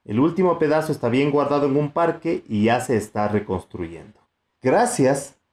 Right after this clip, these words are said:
a la oferta generosa del señor Di Capua, ya se improvisó otro museo y las miles de piedras intactas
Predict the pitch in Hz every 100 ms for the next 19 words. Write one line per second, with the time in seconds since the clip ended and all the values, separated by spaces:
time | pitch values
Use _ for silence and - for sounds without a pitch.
0 | _ _ 123 120 110 - 160 196 - 110
1 | - - 120 113 110 139 196 - 104 110
2 | _ - 107 107 110 123 147 120 104 -
3 | 190 - 123 160 - _ 110 139 156 143
4 | 131 113 110 147 147 185 190 190 196 190
5 | 170 160 160 - _ _ - 135 139 165
6 | 202 196 147 147 160 165 147 131 120 190
7 | 190 - 180 -